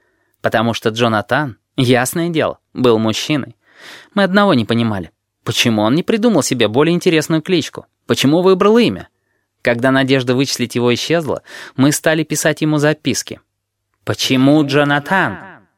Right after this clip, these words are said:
Вместо ответа нам была оставлена тонкая книжка про чайку. Мы прочли её друг другу вслух, как было у нас тогда принято. И за слепого, и за красавицы, читавшего по слогам, и за слона,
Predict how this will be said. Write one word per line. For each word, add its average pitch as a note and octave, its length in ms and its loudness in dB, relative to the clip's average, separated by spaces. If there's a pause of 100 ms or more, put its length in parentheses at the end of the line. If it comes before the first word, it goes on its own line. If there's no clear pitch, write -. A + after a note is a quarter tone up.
(440)
Вместо A#3 460 2
ответа C3 400 -2
нам G#3+ 260 0
была G#3 220 4
оставлена G3 540 -2
тонкая F3 420 -2
книжка D#3 380 -4
про F3+ 180 -2
чайку. A#2+ 480 -6 (400)
Мы D3 180 2
прочли D#3 380 -2
её D3 160 4
друг C#3 240 0
другу B2+ 240 0
вслух, - 380 -2 (300)
как C3 200 -2
было E3+ 220 2
у E3 40 2
нас D#3 160 0
тогда C#3+ 300 0
принято. G2 500 -6 (380)
И C4 80 2
за A3 120 2
слепого, D3+ 680 0 (240)
и A3 60 4
за F3 160 0
красавицы, B2+ 640 -2
читавшего B2+ 480 -2
по A#2+ 140 -6
слогам, A#2+ 480 0 (300)
и D#3 180 4
за F3+ 120 0
слона, E3 520 0